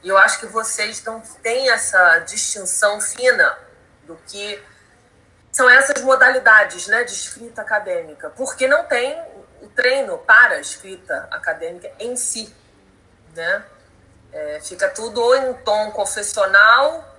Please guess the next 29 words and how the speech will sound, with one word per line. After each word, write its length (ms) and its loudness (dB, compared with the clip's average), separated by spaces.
nas 160 -2
redes 220 -8
sociais, 920 4
ou 540 -2
em 100 -16
tom 480 -4
de 200 -14
prova, 580 0
que 100 -16
é 40 -8
aquela 240 -4
descrição, 800 -6
né, 160 0
aquela 200 -6
explanação 1120 0
de 120 -20
quem 260 -10
tá 100 2
acostumado 500 -2
a 40 -4
responder 460 -8
questão 380 -2
de 120 -10
prova 500 0
que 180 -14
é 80 2
formulada 640 2
por 160 -10
outrem, 480 -6